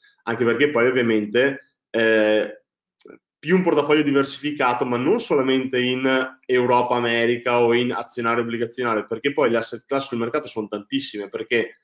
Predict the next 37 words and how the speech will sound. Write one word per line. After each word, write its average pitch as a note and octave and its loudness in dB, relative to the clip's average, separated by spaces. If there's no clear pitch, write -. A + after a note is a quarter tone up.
ho B2 2
i A#2+ -2
certificati, C3+ -2
ho A2+ 0
le A2+ 2
azioni, C3+ 0
ho A2+ -2
le A2+ 4
obbligazioni, C3+ 0
ho A2+ -4
gli A2 -2
E A2 -6
T C#3+ -4
F, C3 0
ho A2+ 0
gli A#2 0
asset - -6
reali, C3+ 2
ho B2 -2
l'immobiliare, A#2 -2
ho D3 2
tantissimi, D3+ 0
tantissime E3+ -2
soluzioni C#3 -2
in C#3 -4
cui C3 -10
poter C3 -2
investire, C3 -2
come C#3+ 4
abbiamo C3+ 2
visto B2 -4
ad B2+ -2
esempio B2 0
nell'ultima B2 -2
giornata B2 -2
del A2+ -2
corso, A2+ -2